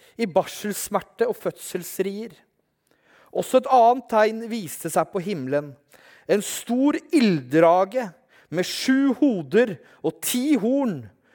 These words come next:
På hodet hadde den sju kroner. Halen rev ned en tredjedel av stjernene på himmelen og kastet dem ned på jorden.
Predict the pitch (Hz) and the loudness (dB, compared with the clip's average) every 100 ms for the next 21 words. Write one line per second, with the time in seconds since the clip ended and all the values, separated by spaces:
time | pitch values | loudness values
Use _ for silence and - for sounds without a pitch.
0 | _ _ _ - 208 - 262 175 151 220 | _ _ _ -2 0 2 -2 -2 2 2
1 | 247 175 190 240 - - 220 254 - 269 | 4 0 -2 -4 -6 -8 -6 -6 -8 -8
2 | 185 185 240 139 _ _ _ _ _ - | -6 -8 -10 -12 _ _ _ _ _ 4
3 | 247 190 180 240 196 190 208 240 196 147 | 6 6 2 0 0 4 4 2 -2 -6
4 | 180 202 240 220 220 - 185 156 170 196 | 0 2 2 2 -2 2 2 2 2 2
5 | 226 226 - 240 214 143 139 170 - 190 | 2 0 2 4 4 2 -4 -6 -6 -4
6 | 226 143 135 214 180 - _ _ - - | -6 -4 0 0 -2 -14 _ _ -6 -4
7 | - 185 - - 156 202 220 175 165 196 | 2 2 0 -14 -4 0 0 2 2 2
8 | 220 226 175 185 233 | 2 0 0 -4 -6